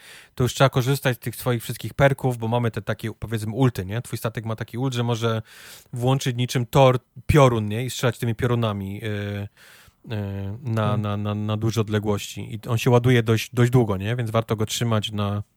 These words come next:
Speaker 1: na te takie trudniejsze walki. Tak, tak, więc nie, nie chcę powiedzieć, że, że walka jest prosta, nie? I tylko sobie strajfujesz prawo, lewo i strzelasz, bo, bo mówię, im dalej las i, i lepsi przeciwnicy, to, to faktycznie trzeba się trochę z nimi dłużej, dłużej pomęczyć.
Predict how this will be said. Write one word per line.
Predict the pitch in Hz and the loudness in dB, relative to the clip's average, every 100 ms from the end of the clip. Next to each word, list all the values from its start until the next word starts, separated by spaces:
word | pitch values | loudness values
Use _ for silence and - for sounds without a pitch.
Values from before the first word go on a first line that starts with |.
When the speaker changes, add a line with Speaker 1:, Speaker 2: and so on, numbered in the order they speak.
| _ | _
Speaker 1:
na | 113 | -8
te | 107 | -6
takie | 104 - 104 | -4 -4 -4
trudniejsze | 113 110 101 101 | -4 -2 -2 -4
walki. | 95 - - - _ - - - | -6 -10 -14 -20 _ -20 -20 2
Tak, | 175 120 - - | 4 4 0 -6
tak, | 151 151 143 - 170 | -6 -6 -18 -20 -4
więc | 165 160 - - - | 0 0 -4 -18 -14
nie, | 185 190 - | -8 -8 -8
nie | 190 - 180 | -16 -4 -2
chcę | 185 165 | 0 4
powiedzieć, | 190 185 | 6 8
że, | 175 - _ | 6 4 _
że | 139 143 151 | -2 4 6
walka | 165 170 160 | 6 6 4
jest | - | 8
prosta, | 220 - 110 | 8 8 0
nie? | 113 143 | 2 2
I | |
tylko | 131 139 | 2 2
sobie | 147 135 | 4 2
strajfujesz | - 143 147 135 | 4 4 6 6
prawo, | 131 131 | 4 6
lewo | 170 151 | 6 6
i | 117 | 4
strzelasz, | - 107 139 - _ - - - _ - | 0 0 0 -2 _ -20 -20 -20 _ -12
bo, | 135 123 120 123 | -4 2 2 4
bo | 131 | 2
mówię, | 110 101 | 0 -2
im | 107 | -2
dalej | 127 120 | 0 2
las | 120 127 - | 2 0 -2
i, | |
i | 117 120 | -10 -6
lepsi | 120 - - | -6 -4 -4
przeciwnicy, | 110 113 113 113 117 117 | -4 -4 -2 -2 -2 -2
to, | - 107 107 107 - | -2 -2 -2 -4 -10
to | 107 | -6
faktycznie | 113 - 113 107 | -6 -4 -4 -2
trzeba | 113 107 | -2 -2
się | - | -4
trochę | - 107 | -6 -4
z | 101 | -4
nimi | 107 104 | -4 -4
dłużej, | 104 101 98 95 - - | -4 -4 -4 -6 -12 -10
dłużej | 113 101 95 | -4 -4 -4
pomęczyć. | 95 98 - 117 - | -6 -8 -10 -14 -16